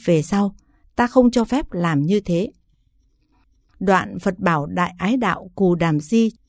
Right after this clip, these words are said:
truyền lệnh cho các tỳ kheo ni đang sống tại Tỳ Xá Ly phải tập hợp lại tất cả,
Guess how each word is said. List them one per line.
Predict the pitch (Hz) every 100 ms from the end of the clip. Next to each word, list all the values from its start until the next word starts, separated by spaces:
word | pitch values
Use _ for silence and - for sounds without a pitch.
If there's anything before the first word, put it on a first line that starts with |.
| _ -
truyền | 214 180
lệnh | 160 170 180
cho | 240
các | 269 294 -
tỳ | 180
kheo | 151 233
ni | 226 233 226
đang | 220 202 226
sống | 208 190 269
tại | 180 165 -
Tỳ | 180 156
Xá | 170 180
Ly | 240 220 202 _ _ _ _
phải | - 190 175
tập | 180 175
hợp | 175 175
lại | 156 156 -
tất | 262 285
cả, | - 156 117